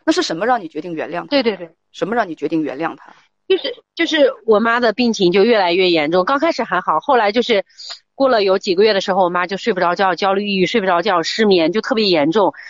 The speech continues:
Speaker 2: 就整个人就老了很多很多。然后我期间还送他们去海南住了两个月，都没有办法。然后我就，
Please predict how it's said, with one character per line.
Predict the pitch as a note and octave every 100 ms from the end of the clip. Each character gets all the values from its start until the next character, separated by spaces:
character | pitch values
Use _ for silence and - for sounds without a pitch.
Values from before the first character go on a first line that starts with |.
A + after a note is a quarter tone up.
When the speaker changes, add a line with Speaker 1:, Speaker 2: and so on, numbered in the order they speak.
| -
Speaker 2:
就 | C4
整 | A3 F3
个 | A3
人 | A3+
就 | B3
老 | A3+ D#3+
了 | D#3 A3
很 | A#3+ G#3 E3 D#3
多 | G3+
很 | A3 F3
多。 | D#3+ D#3 - - -
然 | F3+
后 | A#3 G#3 F3 F3
我 | F#3
期 | F#3+ B3
间 | A#3
还 | A3+ F#3
送 | A3
他 | A3
们 | G3+
去 | G#3+
海 | - F3
南 | D3 C#3 D3+ F#3
住 | - A#3 F#3+
了 |
两 | F#3 C#3+
个 | D3
月， | D#3+
都 | D#3 G#3 A#3+ A#3+
没 | G3+
有 | F3+ C#3+
办 | E3+ D#3+
法。 | D#3 C#3 - - - _ _
然 | - F3+
后 | G#3
我 |
就， | F#3